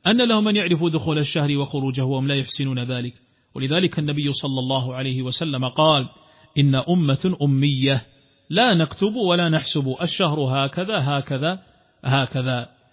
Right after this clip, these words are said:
فملخص الكلام الذي يعقله الناس جميعا في هذا الباب أن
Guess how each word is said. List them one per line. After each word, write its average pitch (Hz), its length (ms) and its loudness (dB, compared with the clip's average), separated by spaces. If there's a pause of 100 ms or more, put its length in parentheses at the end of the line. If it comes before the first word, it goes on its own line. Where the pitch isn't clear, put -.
(160)
فملخص 156 540 0
الكلام 180 420 0
الذي 160 240 0
يعقله 165 440 0
الناس 170 280 -2
جميعا 151 400 0
في 139 200 -2
هذا 127 160 -2
الباب 123 360 -2 (680)
أن 175 300 2